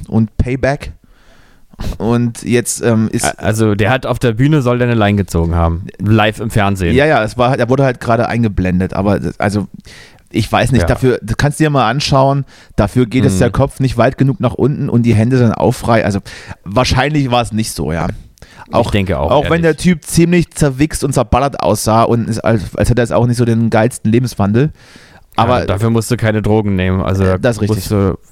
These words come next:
Speaker 2: nur European Song Contest einmal angucken wahrscheinlich.
Speaker 1: Das ist richtig. Aber auf jeden Fall hat, äh, ähm, ist jetzt, ähm, wie gesagt, ist, ist der, ist der Federhandschuh geworfen und das, er wurde zum Duell gefordert und er macht es wie Christoph Daum. Ähm,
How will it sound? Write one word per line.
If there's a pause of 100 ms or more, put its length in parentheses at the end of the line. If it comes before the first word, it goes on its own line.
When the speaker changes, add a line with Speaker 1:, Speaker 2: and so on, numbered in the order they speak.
(320)
Speaker 2:
nur
European
Song
Contest
einmal
angucken
wahrscheinlich.
Speaker 1:
Das
ist
richtig. (1000)
Aber
auf
jeden
Fall
hat,
äh,
ähm, (200)
ist
jetzt,
ähm,
wie
gesagt,
ist,
ist
der,
ist
der
Federhandschuh
geworfen (600)
und
das,
er
wurde
zum
Duell
gefordert
und
er
macht
es
wie
Christoph
Daum. (760)
Ähm,